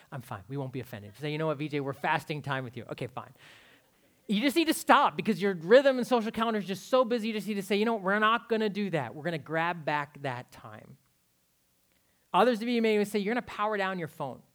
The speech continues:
'cause it's constantly there, or you're constantly on it, or you're constantly distracted." Maybe on, maybe on Saturdays, or maybe on Sundays, or maybe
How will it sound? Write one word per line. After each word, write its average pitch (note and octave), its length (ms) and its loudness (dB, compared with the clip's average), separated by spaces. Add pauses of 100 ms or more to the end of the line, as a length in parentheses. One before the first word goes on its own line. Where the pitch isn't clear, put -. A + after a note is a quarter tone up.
(140)
'cause F3+ 340 -2 (220)
it's - 120 -14
constantly G#3 460 -4
there, G3 140 0
or F#3+ 40 0
you're C#3 140 -2
constantly F#3 400 -6
on F3 80 -4
it, E3+ 40 -6
or D#3 60 -4
you're B2 80 -6
constantly E3+ 420 -10
distracted." D#3 460 -4 (220)
Maybe F#3 260 -2
on, F#3+ 140 -2
maybe F3+ 200 -2
on G#3 100 -2
Saturdays, F#3+ 540 -6
or C#3+ 40 -8
maybe D#3+ 200 -6
on G3 100 -6
Sundays, F#3 420 -6
or D3+ 60 -6
maybe E3+ 360 -6